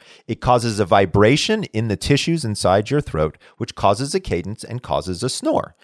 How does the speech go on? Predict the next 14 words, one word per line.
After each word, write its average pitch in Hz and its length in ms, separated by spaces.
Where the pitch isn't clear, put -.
So 123 460
for 113 80
folks 214 300
out 151 160
there 135 160
who've 113 120
got 101 180
a - 20
snoring 127 380
bed 107 200
partner 92 300
that 85 180
does 73 180
not 143 420